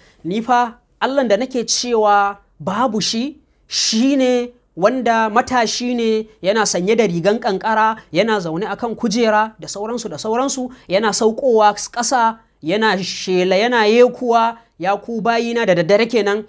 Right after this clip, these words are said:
ku tashi ku roƙe ni, in ku roƙe ni zan amsa muku." Sai ya ce maka, "Ai wannan Allahn nake korewa." To kaga yanzu wannan wani Allahn daban yake korewa, ga Allahn da yake korewa kenan.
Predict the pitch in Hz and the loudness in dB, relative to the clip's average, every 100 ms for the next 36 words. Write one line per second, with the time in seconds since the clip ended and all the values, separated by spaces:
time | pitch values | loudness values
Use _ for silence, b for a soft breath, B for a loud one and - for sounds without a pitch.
0 | b b 190 220 233 240 202 196 196 240 | b b -6 0 0 0 0 0 2 0
1 | 240 233 226 240 247 262 233 247 226 233 | 0 -2 -4 -8 -2 -2 0 -2 0 0
2 | 220 226 233 220 226 220 - - 220 226 | 0 0 2 0 -2 -10 -12 -8 -8 -4
3 | 202 196 202 240 254 294 262 214 208 190 | -4 -4 -2 0 0 -2 -4 -4 -4 -4
4 | 185 175 170 160 131 127 _ _ _ _ | -8 -10 -10 -10 -12 -18 _ _ _ _
5 | _ _ _ _ _ _ _ _ _ _ | _ _ _ _ _ _ _ _ _ _
6 | _ _ _ _ _ _ - 170 175 240 | _ _ _ _ _ _ -8 -2 2 2
7 | 196 233 311 262 - _ _ _ _ _ | 4 4 2 0 -6 _ _ _ _ _
8 | 156 233 269 240 302 302 294 202 196 226 | 0 2 2 2 0 2 2 4 4 2
9 | 240 247 240 - 233 226 214 190 190 202 | 0 0 -2 0 4 4 6 4 2 -2
10 | _ _ _ 170 196 208 294 294 247 190 | _ _ _ 2 2 4 2 2 0 -2
11 | 208 208 214 202 170 165 165 123 | -2 0 4 4 2 0 -6 -10